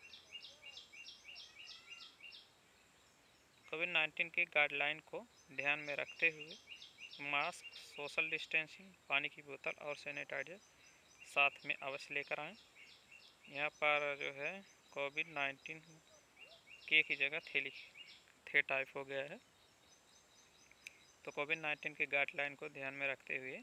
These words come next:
मास्क, सोशल डिस्टेंसिंग, पानी की बोतल और सैनिटाइजर साथ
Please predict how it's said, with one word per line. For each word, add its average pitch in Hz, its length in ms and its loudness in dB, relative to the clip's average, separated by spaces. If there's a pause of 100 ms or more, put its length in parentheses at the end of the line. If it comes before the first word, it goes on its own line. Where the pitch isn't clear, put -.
मास्क, 156 540 -6
सोशल 143 440 -10
डिस्टेंसिंग, 147 720 -8 (100)
पानी 139 180 2
की 135 140 -2
बोतल 135 300 -8
और 151 140 -4
सैनिटाइजर 139 640 -10 (640)
साथ 143 240 2